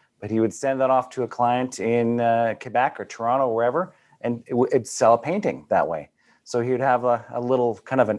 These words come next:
Instagram of a painting that would, would go across the country. And that's kind of where it started.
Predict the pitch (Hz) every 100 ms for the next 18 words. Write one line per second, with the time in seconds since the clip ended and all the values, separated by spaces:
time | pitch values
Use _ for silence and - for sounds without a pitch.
0 | - 135 - 120 120 120 120 113 113 113
1 | 120 113 123 139 135 104 107 107 104 117
2 | 107 107 113 110 104 - 107 - 110 131
3 | - 101 - _ _ _ _ 113 117 117
4 | 110 135 - - 147 131 123 120 117 -
5 | - 120 107 -